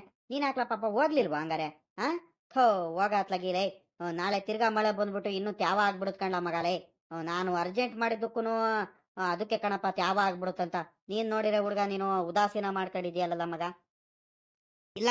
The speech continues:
ಕಣ್ ಸುಮ್ನಿರಿ ಗೌಡ್ರೆ, ನಾನ್ ತೋಟದ ತಾವ್ ಹೋಗಿದ್ದೆ. ಆ, ತೋಟದ ತಾವ್ ಹೋಗ್ಬಿಟ್ಟು, ಆ, ಮನೆ ಕೆಲ್ಸ ಎಲ್ಲ ಬಿಟ್ಟು ಹಸ್ಗಳ್ನೆಲ್ಲ ಮೇಯಿಸ್ತಿದ್ದೆ. ಅದನ್ನೆಲ್ಲ ಬಿಟ್ಟು ನೀವ್ ಹೇಳಿದ್ದಕ್ಕೆ ಅಂತ ನೀವ್ ಹಿಂಸೆ ಮಾಡ್ತಿದ್ದೀರಂತ ಹೋಗಿ ಡೀಸೆಲ್ ಬೇರೆ ಖಾಲಿ ಆಗಿತ್ತು.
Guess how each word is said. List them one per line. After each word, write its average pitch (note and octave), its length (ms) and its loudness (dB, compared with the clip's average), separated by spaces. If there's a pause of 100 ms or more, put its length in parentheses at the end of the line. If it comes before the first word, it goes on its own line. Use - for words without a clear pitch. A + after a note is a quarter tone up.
ಕಣ್ A#3+ 140 0
ಸುಮ್ನಿರಿ B3 380 2
ಗೌಡ್ರೆ, A#3+ 260 4
ನಾನ್ G#3+ 160 2
ತೋಟದ A#3+ 260 2
ತಾವ್ A#3+ 180 2
ಹೋಗಿದ್ದೆ. A#3 800 2
ಆ, F#3 300 4
ತೋಟದ A3+ 300 2
ತಾವ್ A#3 220 2
ಹೋಗ್ಬಿಟ್ಟು, A3+ 400 2
ಆ, F3 600 -2
ಮನೆ F3+ 280 2
ಕೆಲ್ಸ A#3+ 320 0
ಎಲ್ಲ A3+ 120 4
ಬಿಟ್ಟು A3 380 2
ಹಸ್ಗಳ್ನೆಲ್ಲ A3 600 2
ಮೇಯಿಸ್ತಿದ್ದೆ. G3+ 840 0
ಅದನ್ನೆಲ್ಲ A3+ 480 2
ಬಿಟ್ಟು G#3+ 320 2
ನೀವ್ G3+ 200 2
ಹೇಳಿದ್ದಕ್ಕೆ G#3+ 480 2
ಅಂತ G#3 300 0
ನೀವ್ G3 200 -2
ಹಿಂಸೆ G3+ 260 -4
ಮಾಡ್ತಿದ್ದೀರಂತ G3 580 -2
ಹೋಗಿ G3 460 0 (440)
ಡೀಸೆಲ್ G3 360 0
ಬೇರೆ G3+ 180 2
ಖಾಲಿ G3 240 2
ಆಗಿತ್ತು. F#3+ 380 0